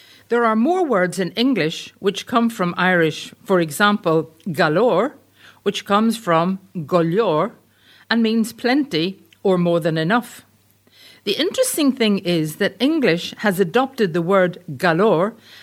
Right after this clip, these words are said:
and uses it in the same way as Irish does, that is, after the noun. For instance, you say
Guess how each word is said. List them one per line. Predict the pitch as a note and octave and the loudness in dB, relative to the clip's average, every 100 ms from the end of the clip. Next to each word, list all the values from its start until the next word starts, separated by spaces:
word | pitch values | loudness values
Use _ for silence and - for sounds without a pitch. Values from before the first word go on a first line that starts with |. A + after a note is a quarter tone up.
| - | -4
and | A3 G#3+ G#3+ | 0 2 4
uses | D#4+ E4 E4 A3 | 2 0 -2 0
it | D#3+ - - _ A3 | -2 -2 -16 _ 0
in | A3+ | 2
the | A3+ | 2
same | A3+ D4 E4+ A#3+ | 0 0 2 2
way | D#3+ E3 G3 | 2 0 0
as | G#3 F3+ | -2 0
Irish | G3+ A#3+ D#4+ D4+ | 2 2 0 -2
does, | - F3 D#3+ D3 - - - | -2 0 0 -4 -12 -14 -4
that | C4 | 0
is, | C4 A3+ - | 0 -2 -2
after | G3+ B3+ - E4 | 0 0 0 -4
the | D#4 | 0
noun. | D4 B3+ D#3+ D#3 - | 2 2 0 -4 -8
For | - A3+ | 0 0
instance, | A#3+ A3 F#3 | 0 -2 -2
you | G3 | -2
say | A3 G#3 F#3+ | 2 2 2